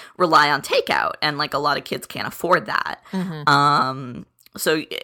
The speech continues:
Speaker 1: we have a pan-, like, have a food pantry on campus, but a-, again, a-, and, like, they're trying to do stuff, but, like, again, it's like, e-, even, even the kids that don't have any of these issues, right? Like,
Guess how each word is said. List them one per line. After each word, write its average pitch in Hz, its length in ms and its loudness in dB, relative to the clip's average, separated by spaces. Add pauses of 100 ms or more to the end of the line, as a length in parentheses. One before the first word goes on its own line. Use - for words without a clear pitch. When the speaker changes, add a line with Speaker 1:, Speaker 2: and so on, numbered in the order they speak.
(100)
Speaker 1:
we 185 120 -2
have 190 380 6
a 160 120 4
pan-, - 340 -10
like, 170 120 -2
have 190 120 2
a 165 80 2
food 170 240 -6
pantry 180 400 -6
on 147 220 0
campus, 175 500 -4
but - 160 -4
a-, 135 300 -10
again, 170 320 2
a-, 135 240 -4
and, 165 100 -4
like, 175 140 -4
they're 196 100 -2
trying 160 300 0
to 170 80 -4
do 175 120 -4
stuff, 175 220 -2
but, 160 100 -8
like, 156 120 -6
again, 156 280 -4
it's 147 160 -12
like, 170 220 -8 (1000)
e-, - 440 -12
even, 247 340 0 (180)
even 254 280 -2
the 214 80 2
kids 208 320 0
that 185 180 -4 (220)
don't 202 180 6
have 175 160 0 (100)
any 226 220 2
of 160 80 2
these 147 180 2
issues, 147 400 -2
right? 165 220 4
Like, 156 300 -2